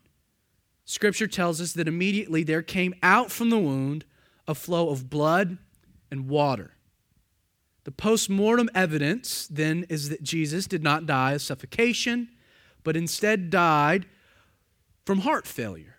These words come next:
due to a constriction by the fluid, crushing his heart from the pericardium. Brutal, right? I mean, can you imagine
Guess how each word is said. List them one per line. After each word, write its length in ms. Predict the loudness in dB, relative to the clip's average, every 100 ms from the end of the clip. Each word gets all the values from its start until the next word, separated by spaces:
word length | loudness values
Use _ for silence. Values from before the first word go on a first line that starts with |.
| _ _ _ _ _ -6
due 220 | 0 0
to 160 | 0
a 40 | -4
constriction 760 | -4 -6 -2 -2 -2 -2 0
by 160 | 2 0
the 80 | -2
fluid, 500 | -2 0 0 -2 -8 _ _ _ _
crushing 440 | -4 -2 0 0
his 160 | 0 -2
heart 320 | -4 -6 -6
from 340 | -8 -6 -6 -10 -14
the 80 |
pericardium. 680 | -16 -8 -8 -6 -6 -6 -10 _ _ _ _ _ _ _ _ _ _ _
Brutal, 320 | -2 -2 -4 -6
right? 220 | -6 -6 _ _ _ _ _ _ -6
I 60 | -6
mean, 200 | -6 -6
can 140 | -4
you 80 | -2
imagine 520 | 0 -2 -4 -10 -16